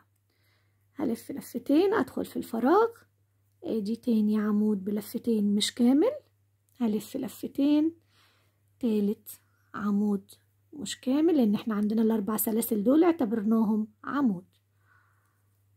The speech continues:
ادي رابع عمود لفتين مش كامل، ادي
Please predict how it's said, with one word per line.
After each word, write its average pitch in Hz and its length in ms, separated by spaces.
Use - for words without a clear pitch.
ادي 226 280
رابع 214 460
عمود 247 540
لفتين 202 640
مش 190 200
كامل، 262 420
ادي 240 520